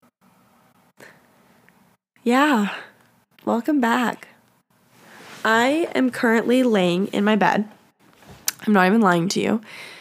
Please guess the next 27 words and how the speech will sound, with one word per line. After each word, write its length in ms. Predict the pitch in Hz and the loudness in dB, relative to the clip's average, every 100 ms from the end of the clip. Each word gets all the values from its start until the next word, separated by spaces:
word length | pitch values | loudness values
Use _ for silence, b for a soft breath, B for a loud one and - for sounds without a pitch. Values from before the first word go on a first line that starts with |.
| B B - | B B 2
I 520 | 220 214 214 220 214 | 4 4 4 2 2
woke 320 | 214 240 254 | 2 2 2
up 320 | 185 208 - B B B _ _ | 2 2 -2 B B B _ _
and 720 | 208 202 190 190 190 190 208 208 _ _ _ _ _ _ | 0 2 2 2 0 -2 -4 -10 _ _ _ _ _ _
realized 440 | 214 190 180 196 233 | 0 2 2 2 0
it 100 | 226 | 0
was 260 | 220 214 | 0 0
seven 220 | - 196 202 | 0 0 0
fifty-four 460 | 226 269 - 226 | -2 -4 -2 -2
in 80 | 233 | 2
the 60 | 262 | 2
morning, 500 | 202 196 196 226 - B B B B B B _ | 2 0 0 -2 -6 B B B B B B _
and 80 | 214 | 0
I 140 | 214 | 2
was 180 | 233 214 | 2 0
like, 180 | 226 214 | -2 -2
"I 80 | 214 | -4
think 220 | 220 262 | -2 -2
it's 220 | 440 - | -2 -2
time. 520 | - 226 240 - 202 - _ | -2 0 0 -2 -8 -12 _
Like, 420 | 220 202 202 - _ - | -2 -2 -4 -14 _ -6
I 60 | |
think 200 | 208 240 | -4 0
it's 220 | 262 254 - | -2 -2 -6
time 640 | - 208 214 226 220 - _ b b b b b b _ | -2 0 2 0 -2 -8 _ b b b b b b _
to 120 | - | -6
film 580 | 214 220 220 233 254 262 | -2 0 2 2 0 -2